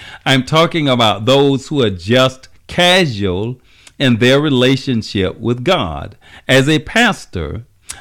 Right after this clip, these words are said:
I know that when their faith is put to the test, again, it's not a matter of if, but when, it's not going to be a pretty sight.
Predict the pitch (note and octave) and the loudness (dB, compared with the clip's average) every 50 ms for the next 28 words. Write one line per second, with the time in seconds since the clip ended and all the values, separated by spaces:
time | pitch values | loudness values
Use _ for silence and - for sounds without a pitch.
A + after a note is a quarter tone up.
0 | - _ A#2+ B2 D3 F#3 F#3+ F#3 F#3 F3 D3 C3 C#3 C3+ B2 C3 B2 G#2 A#2+ B2 | -6 _ 2 2 4 4 2 2 2 2 4 4 2 2 2 0 0 2 0 0
1 | A#2+ A2 - A2+ C3 D3 F3 E3+ - - - - F#3+ E3 B2 G#2+ G2 G2 G2 - | 0 0 2 2 2 2 2 0 -4 -14 -4 0 2 2 2 2 0 -4 -6 -10
2 | _ - C3+ C3 B2+ - - - F3 - - - D#3 D#3 E3 E3 - - - - | _ 0 0 0 0 -2 -2 -2 -2 -2 0 0 0 0 0 -2 -4 -4 -2 0
3 | D#3 A#2 F#2+ F#2+ G#2 - - - - _ _ _ _ _ _ _ _ _ - - | 0 2 0 -2 -4 -8 -16 -20 -20 _ _ _ _ _ _ _ _ _ -4 0
4 | B2 A#2 A#2 B2 G#3 F3+ F#2+ E2+ F2 - - - - - G2+ G2 - A2+ A2 A2+ | 0 0 4 4 2 2 2 -2 -6 -12 -18 -20 -10 -8 -8 -4 -2 -2 0 2
5 | A#2 B2 C#3+ D3+ D3+ D3+ D3 D3+ D#3+ E3+ F3 E3 E3 - F3 D#3 C#3 A#2 A2+ - | 2 2 2 2 2 2 2 4 4 4 2 2 0 -2 0 2 2 2 0 -2
6 | - C3 C#3 - - A#2+ B2+ A#2+ G2+ F#2 F#2 F#2 F#2 F#2+ - - - - - _ | -2 -2 -2 0 0 0 0 0 2 0 0 -2 -4 -8 -12 -20 -20 -20 -20 _
7 | _ _ C#3 D3 D#3+ D#3 - C3 B2+ B2 C3 C#3 C3+ C#3 D3 D3+ D3+ D3+ - - | _ _ 2 2 2 2 2 0 2 4 4 4 4 4 4 4 4 2 0 -4
8 | C3+ A#2+ B2+ C#3 C#3 C#3+ C#3+ D3 D3 C3+ - D#3+ C#3+ A#2+ G#2+ A2 A#2+ A#2+ A#2 A#2 | -6 0 0 2 2 4 2 2 0 -2 -2 -4 -4 -4 -2 0 2 4 4 4
9 | A#2 A#2 A#2 A#2 A#2+ - - _ _ - A2+ A2+ - _ - - B2 A2 G#2+ G#2 | 2 2 0 -2 -4 -8 -20 _ _ -4 -4 -4 -4 _ -10 -4 -2 -2 0 0
10 | G#2 F#2 - - - G2+ E2 C2+ A#1 - - - | -2 -4 -4 -4 -4 -4 -4 -4 -8 -12 -18 -20